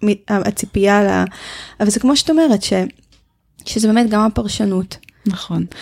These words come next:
Speaker 2: גם אני המון פעמים לא עומדת בציפיות של עצמי כאימא, ואז מתחילות החריקות. אז אני מרגישה את החוסר שביעות רצון, את הקולות האלה.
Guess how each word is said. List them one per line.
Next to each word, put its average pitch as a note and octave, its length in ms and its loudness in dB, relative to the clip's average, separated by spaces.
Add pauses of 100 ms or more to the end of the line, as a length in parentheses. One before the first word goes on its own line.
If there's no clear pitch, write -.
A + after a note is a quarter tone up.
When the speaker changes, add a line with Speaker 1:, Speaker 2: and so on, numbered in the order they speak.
(240)
Speaker 2:
גם G#3+ 160 4
אני C4+ 220 6
המון C#4+ 200 4
פעמים G3 340 0
לא F#3+ 80 0
עומדת F#3+ 480 0
בציפיות F#3 500 0
של F#3+ 140 0
עצמי F#3 300 -2
כאימא, F3 380 0
ואז A#3 340 2
מתחילות A3 400 2
החריקות. F#3 760 -2 (400)
אז G3 300 2
אני G3+ 280 4
מרגישה F3 520 0
את F3+ 140 -4
החוסר F3 420 -2
שביעות E3+ 360 -4
רצון, F3 400 -2
את E3+ 120 -2
הקולות F3+ 540 2
האלה. - 260 0